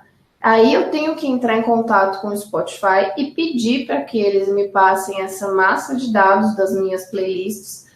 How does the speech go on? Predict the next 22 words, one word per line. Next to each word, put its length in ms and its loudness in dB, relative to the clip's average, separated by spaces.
de 140 0
maneira 580 4
interoperável, 1200 2
que 180 -6
é 120 4
outra 280 2
coisa 360 0
que 100 -6
a 60 0
L 160 0
G 140 -2
P 180 -8
D 140 -2
coloca, 540 2
ou 140 0
seja, 400 -2
que 100 -10
as 120 -6
plataformas 720 -2
conversem 580 2
entre 280 0
si 520 -6